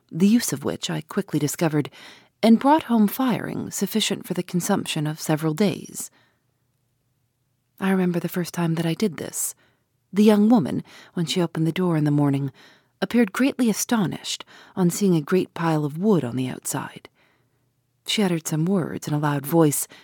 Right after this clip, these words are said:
and the youth joined her, who also expressed surprise. I observed, with pleasure, that he did not go to the forest that day, but spent it in repairing the cottage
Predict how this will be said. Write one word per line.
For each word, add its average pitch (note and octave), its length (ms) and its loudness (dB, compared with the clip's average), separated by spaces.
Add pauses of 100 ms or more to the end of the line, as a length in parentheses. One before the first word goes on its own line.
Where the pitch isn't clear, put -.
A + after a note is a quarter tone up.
(260)
and G3+ 120 8
the G#3 60 10
youth G3+ 220 2
joined A3+ 360 2
her, - 200 -10 (420)
who G#3+ 160 -2
also - 400 -4
expressed - 460 -6
surprise. - 640 -10 (1400)
I G3 180 -2
observed, - 560 -10 (240)
with - 180 -4
pleasure, E3 440 0 (640)
that A3+ 160 4
he A#3+ 100 -2
did A#3 160 0
not D4 260 2
go D3+ 180 2
to D#3 80 -2
the E3 100 -6
forest F3+ 400 -2
that - 220 -8
day, - 300 -10 (480)
but G#3+ 220 -2 (180)
spent - 460 2
it - 200 -10 (180)
in G3 140 6
repairing F#3+ 440 4
the E3 80 0
cottage - 640 -6